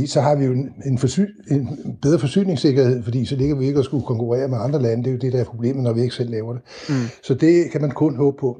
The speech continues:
Speaker 1: Men det skal være godt nok, fordi hvis det, hvis det har for mange falsk positive eller for mange falsk negative,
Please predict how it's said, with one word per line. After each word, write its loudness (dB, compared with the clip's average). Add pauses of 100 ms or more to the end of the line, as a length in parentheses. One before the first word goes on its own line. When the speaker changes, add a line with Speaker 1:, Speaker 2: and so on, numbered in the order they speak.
Speaker 1:
Men -2
det 4
skal 4
være 4
godt -2
nok, -2
fordi -4
hvis -2
det, 2
hvis -4
det 4 (140)
har -2
for 0
mange 0
falsk 0
positive 0
eller 2
for -2
mange 0
falsk -2
negative, 0